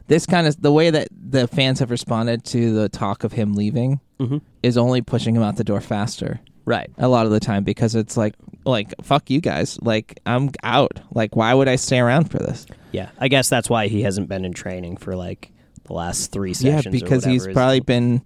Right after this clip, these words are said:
Speaker 1: it's
Speaker 2: Um,
Speaker 1: probably really dangerous for him to go there
Speaker 2: "I'm
Speaker 1: right
Speaker 2: not
Speaker 1: now.
Speaker 2: driving to the stadium. This is gonna go poorly
Speaker 1: I'm not
Speaker 2: for
Speaker 1: going
Speaker 2: me."
Speaker 1: to the practice
Speaker 2: Yeah.
Speaker 1: facility. Yeah, like, I can't. It's too dangerous. And it's, yeah, and I, I don't,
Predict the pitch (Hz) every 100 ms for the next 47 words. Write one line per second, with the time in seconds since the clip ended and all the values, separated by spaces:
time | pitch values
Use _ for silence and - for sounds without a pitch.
0 | _ - 127 104 156 147 127 139 135 131
1 | 131 127 131 - 127 127 123 127 127 185
2 | 135 - 78 120 117 120 113 107 104 95
3 | 92 - 85 80 78 87 98 - 101 95
4 | 92 90 - 90 80 135 147 160 156 147
5 | 147 139 - 113 - 123 110 - 113 113
6 | 117 120 117 120 131 - 147 170 117 -
7 | 117 - 127 113 160 190 - - - 101
8 | - - - - 113 156 139 - 113 117
9 | 107 - 135 110 - 131 139 135 151 113